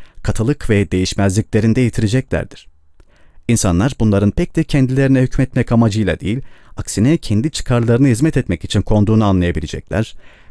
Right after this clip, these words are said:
ve bunlara karşı daha dostça bir tavır takınarak ortadan kaldırılmaları yerine yalnızca geliştirilmelerini amaç edineceklerdir. Bu uygarlığın getirdiği sorumluluğa uyum sağlamaya giden yolda önemli bir ilerleme olacaktır.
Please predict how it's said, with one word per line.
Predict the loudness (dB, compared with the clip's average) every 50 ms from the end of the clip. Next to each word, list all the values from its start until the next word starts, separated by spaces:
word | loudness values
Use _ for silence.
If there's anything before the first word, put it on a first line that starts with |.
| -2
ve | 0 2
bunlara | 2 4 4 4 2 2
karşı | 2 0 -2 -2 -2 -2 0
daha | 0 0 2
dostça | 2 0 0 0 0 0 0
bir | 0 0
tavır | 2 2 2 2 0
takınarak | 0 -4 -6 -4 -4 -2 -2 -2 -2 -2 -4 -2
ortadan | -2 0 0 0 0 2 2 2 2
kaldırılmaları | 0 0 0 0 0 2 2 2 2 4 4 2 2 2 2
yerine | 2 0 0 -2 -4 -4 -4 -4 -6 -12 -16 -20 -12 -6 -2
yalnızca | 0 2 2 2 2 0 0 0 0
geliştirilmelerini | 0 2 0 0 0 0 -2 -2 -2 0 2 2 2 4 4 4 4 4 2
amaç | 2 2 2 2 2 2 0
edineceklerdir. | 0 0 0 0 0 -2 -4 -6 -6 -8 -10 -10 -10 -14 -20 -20 -20 -20 _ -20 -20 -20 -20 -20 _ _ -20 -20 -12 -4 0
Bu | 0 0 2 2
uygarlığın | 2 2 2 2 2 2 2 2 2 2 2
getirdiği | 0 0 0 0 0 0 0 -2
sorumluluğa | 0 0 0 2 2 2 2 2 2 2 0 0 0
uyum | 0 2 2 2 2
sağlamaya | 2 0 0 2 2 2 2 2 0
giden | 0 0 0 0
yolda | 2 2 2 2 0 0 -2 -4 -4 -6 -10 -12 -6 -2
önemli | 0 2 4 4 4 4 4
bir | 2
ilerleme | 2 2 2 2 2 2 2 2
olacaktır. | 2 0 -2 -4 -6 -10 -12 -12 -16 -16 -16 -18